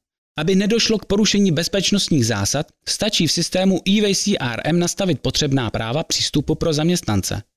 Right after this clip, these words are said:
To znamená, že každý vidí pouze to, co ke své práci skutečně potřebuje. Jeden z jednatelů společnosti Moonlake Web Services hodnotí přechod jeho firmy na C R M software velmi pozitivně.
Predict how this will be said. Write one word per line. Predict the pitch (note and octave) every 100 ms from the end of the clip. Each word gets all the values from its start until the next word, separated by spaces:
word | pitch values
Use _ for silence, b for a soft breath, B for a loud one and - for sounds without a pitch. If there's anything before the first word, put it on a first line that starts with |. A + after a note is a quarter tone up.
| _ _ -
To | B2+
znamená, | A#2 A2 A2 C3
že | D#3+ A2
každý | - F3+ F3+ G#3+
vidí | G3+ F#3+
pouze | G3+ F#3 D3+ G#2
to, | - F3+
co | - - A3+
ke | F#3+ G3
své | F#3 C#3+
práci | - B2+ D3+ F3 C#3+
skutečně | - C3+ A#2+ - A2
potřebuje. | - A2 - B2+ A#2+ G2+ - _ _ _ _ _ _ _ _ A#2
Jeden | F3 A#3 F3
z | B2+
jednatelů | E3 G3+ F#3 C#3+
společnosti | A#2+ - E3 E3+ G3+ G3 -
Moonlake | C3 D#3 F#3+ G3 G3
Web | C#3 -
Services | - C#3 D#3 E3+ - F2+ G2+
hodnotí | F#2 F3 G#3 G#3+ E3 B2+
přechod | - G3 G#3+ G3
jeho | G3 D3+
firmy | - E3 G3
na | E3
C | A2 E3 -
R | F3+ F#3
M | B2+
software | G#2+ F3+ E3 C#3 C#3 B2+
velmi | C#3 F3+ E3 C#3+
pozitivně. | A2 G#2 B2+ B2 A2+ G2+